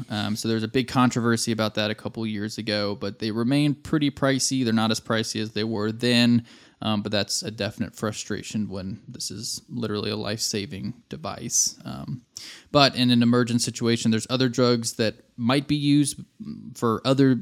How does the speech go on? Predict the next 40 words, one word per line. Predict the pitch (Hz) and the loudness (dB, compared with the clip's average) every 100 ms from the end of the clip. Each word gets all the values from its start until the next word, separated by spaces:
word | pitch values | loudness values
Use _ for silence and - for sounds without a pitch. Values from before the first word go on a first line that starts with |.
| - - | -4 -8
general | - 131 131 127 | 0 4 6 4
things, | - 131 127 117 | 4 6 6 4
but | 113 107 | 2 -2
for | - | -2
the | 110 | 0
most | 110 - | 0 2
part, | 110 - | 0 2
the | 104 | -2
EpiPen | 117 - 110 107 | -2 0 0 0
is | 110 - - | -2 -4 -2
obviously | 104 113 117 | -4 -4 -6
standard. | - 147 139 135 - - - | 0 2 4 2 -2 -20 -4
There's | 123 | 0
bronchodilators. | 113 139 135 127 139 139 135 139 131 - | 4 4 4 4 6 6 6 6 4 0
You | 117 | 0
don't | 117 98 | 2 2
wanna | 113 | 2
use | 113 113 | 2 2
that | 110 98 | 0 -2
alone, | 98 120 135 131 | 0 6 8 8
but | 120 | 6
it | 110 | 2
can | - 107 | 0 0
help, | 110 110 107 - - - | 2 0 0 -2 -12 -10
um, | 107 110 110 | -8 -6 -6
you | 117 | -4
know, | 104 | -2
open | 110 - | -2 -4
up | 107 | -2
the | 95 | -2
airways | 110 113 113 117 | 0 0 -2 -4
if | - | -4
you | 113 | 0
need | 117 117 | 0 0
to. | - 117 117 - - - - | 0 0 0 -2 -18 -20 -8
Oxygen, | 117 113 - 113 120 113 110 107 | -4 0 -2 2 4 6 4 2
glucagon | 127 127 127 123 113 113 | 2 2 4 4 6 6
in | 113 | 6
severe | 110 110 113 | 4 2 0
situations. | 110 113 107 107 107 - 107 107 113 | 0 -2 -2 -2 -2 -2 -2 0 -2